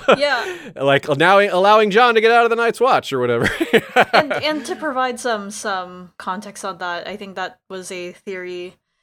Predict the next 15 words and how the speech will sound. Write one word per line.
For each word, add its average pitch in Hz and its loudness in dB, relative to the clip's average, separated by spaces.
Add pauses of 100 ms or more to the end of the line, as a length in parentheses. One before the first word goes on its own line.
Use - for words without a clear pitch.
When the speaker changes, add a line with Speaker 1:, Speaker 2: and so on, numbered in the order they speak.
(360)
Speaker 2:
that 196 -8
Brynden 208 -8
Beefish 196 -12
was 196 -12
very, 185 -10
um, 185 -12
adamant 185 -12
about, 175 -10
that, 180 -10
uh, 175 -8
during 190 -10
this 185 -14
chapter, 180 -12 (300)
Victarion 180 -14
is - -14